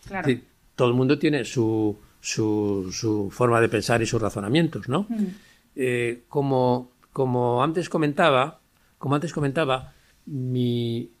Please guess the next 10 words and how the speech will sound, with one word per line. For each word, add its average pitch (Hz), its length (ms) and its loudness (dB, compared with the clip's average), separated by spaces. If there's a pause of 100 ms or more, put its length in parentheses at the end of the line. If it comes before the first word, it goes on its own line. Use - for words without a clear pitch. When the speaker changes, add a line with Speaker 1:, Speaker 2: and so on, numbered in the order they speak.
(360)
Speaker 2:
eh, 240 500 -6 (540)
los 135 240 -8
inicios 143 520 0
de, 113 380 -2 (260)
de, 120 680 4
de 123 120 2
esta 131 200 4
afición 139 480 6
por 104 220 0
la, 104 480 2